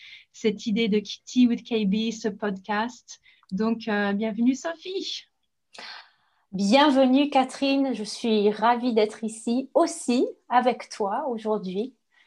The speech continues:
Speaker 1: Et,
Speaker 2: Et j'ai
Speaker 1: euh,
Speaker 2: hâte.
Speaker 1: c'est pas notre première tasse de thé, hein, Sophie ? <laughs>
Speaker 2: Ah non, non, nous, euh, ça fait des années maintenant qu'on partage ce,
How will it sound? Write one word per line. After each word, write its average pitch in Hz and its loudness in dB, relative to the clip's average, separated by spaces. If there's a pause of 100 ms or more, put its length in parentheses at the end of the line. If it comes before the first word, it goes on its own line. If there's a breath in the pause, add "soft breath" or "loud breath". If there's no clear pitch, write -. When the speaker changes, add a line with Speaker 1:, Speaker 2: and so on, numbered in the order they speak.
(560 soft breath)
Speaker 1:
Et, 226 2
Speaker 2:
Et 208 4
j'ai 202 4
Speaker 1:
euh, 202 4
Speaker 2:
hâte. 226 0 (720)
Speaker 1:
c'est 247 -2
pas 240 4
notre 240 2
première 202 2
tasse 175 0
de 247 4
thé, 254 2
hein, 202 4
Sophie ? 196 -6 (180)
<laughs> - -4
Speaker 2:
Ah 247 2
non, 247 6
non, 233 -2
nous, 294 0
euh, 226 2
ça 233 -4
fait 240 -4
des 220 -2
années 311 2
maintenant 262 -2
qu'on 214 -6
partage 254 0
ce, 180 -4